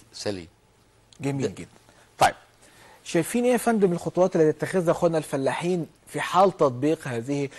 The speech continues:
Speaker 2: القوانين وهذه الاليات الجميله الخاصه من،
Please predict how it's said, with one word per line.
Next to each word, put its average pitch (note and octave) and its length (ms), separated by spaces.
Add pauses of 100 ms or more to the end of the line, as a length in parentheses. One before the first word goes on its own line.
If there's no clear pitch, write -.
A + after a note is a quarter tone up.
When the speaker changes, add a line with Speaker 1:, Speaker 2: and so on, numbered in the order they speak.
(160)
Speaker 2:
القوانين B2+ 560
وهذه C3 380
الاليات B2+ 460
الجميله A#2+ 340
الخاصه C3 440
من، B2 200